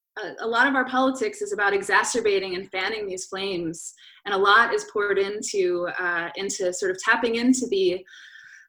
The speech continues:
the fault lines in our society. Um, I think, yes, we need to write more op-eds, pitch me op-eds. <laughs>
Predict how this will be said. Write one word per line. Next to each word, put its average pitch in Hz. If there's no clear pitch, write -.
the 196
fault 226
lines 180
in 185
our 175
society. 185
Um, 165
I -
think, -
yes, -
we 262
need 254
to 254
write 240
more 233
op-eds, 262
pitch 247
me 226
op-eds. 302
<laughs> -